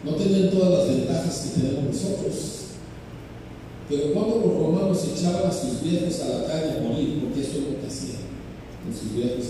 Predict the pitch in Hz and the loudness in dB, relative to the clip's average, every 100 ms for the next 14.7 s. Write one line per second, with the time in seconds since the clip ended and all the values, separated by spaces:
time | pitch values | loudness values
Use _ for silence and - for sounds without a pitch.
0 | 107 98 98 113 120 113 107 110 101 - | -2 -2 -2 -2 -2 -4 -4 -6 -6 -8
1 | - - - - - - - - - - | -10 -12 -12 -14 -14 -14 -14 -14 -14 -14
2 | - - - - 107 113 127 156 180 139 | -14 -14 -14 -8 -6 -2 2 4 4 4
3 | - - - - - - - 117 127 135 | -2 -2 -4 -8 -12 -12 -8 -4 -2 -2
4 | 131 - 139 123 123 123 - - - - | -4 -4 -2 0 -2 -2 -2 -4 -6 -8
5 | - 139 - - - - - - - - | -8 -8 -8 -10 -12 -12 -14 -14 -14 -14
6 | - - - 110 104 104 107 110 107 - | -14 -14 -8 -4 -2 0 0 0 -2 -2
7 | - - - - - - - - - - | -6 -8 -10 -10 -10 -12 -14 -16 -16 -16
8 | - - - - - - - - - - | -16 -16 -16 -16 -16 -16 -14 -14 -14 -16
9 | - - 147 156 156 156 214 - 180 - | -14 -6 0 2 4 4 4 4 2 2
10 | 135 139 143 185 180 - - 165 170 165 | 0 2 4 4 2 -2 0 2 2 0
11 | - 131 127 165 151 170 - - - - | -2 2 2 4 6 6 4 0 -2 -2
12 | - - - - - - - - - 127 | -2 -2 -2 -4 -6 -6 -6 -8 -6 -2
13 | 139 139 139 143 139 131 120 - 135 - | 0 2 2 2 2 2 0 -2 -4 -2
14 | 135 117 - - - - - | -2 -2 -4 -2 -2 -2 -2